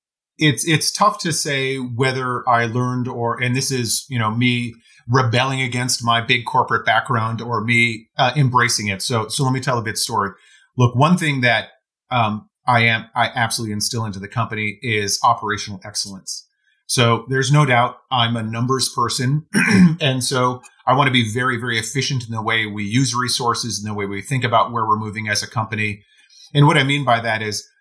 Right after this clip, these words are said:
I do wanna know what is the cost to build a new product. And I do wanna analyze and understand the return. And that might sound like business one oh one, but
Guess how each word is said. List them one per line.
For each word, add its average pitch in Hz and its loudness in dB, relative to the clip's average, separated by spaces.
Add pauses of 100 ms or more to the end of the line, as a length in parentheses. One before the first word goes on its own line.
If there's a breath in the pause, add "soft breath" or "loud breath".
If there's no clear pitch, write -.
(180 soft breath)
I 135 4
do 135 6
wanna 123 0
know 113 -2
what 131 -2
is 113 -2
the 117 -8
cost - 0
to 117 -6
build 107 -6
a 104 -6
new 98 -6
product. - 0
And 117 0
I 107 -4
do 127 2
wanna 120 2
analyze 110 -2
and 113 -8
understand 104 -4
the 104 -6
return. 131 -2
And 107 0
that 113 -2
might 120 0
sound 117 0
like 98 -2
business 117 -2
one 110 -4
oh 101 -4
one, 123 0
but 107 0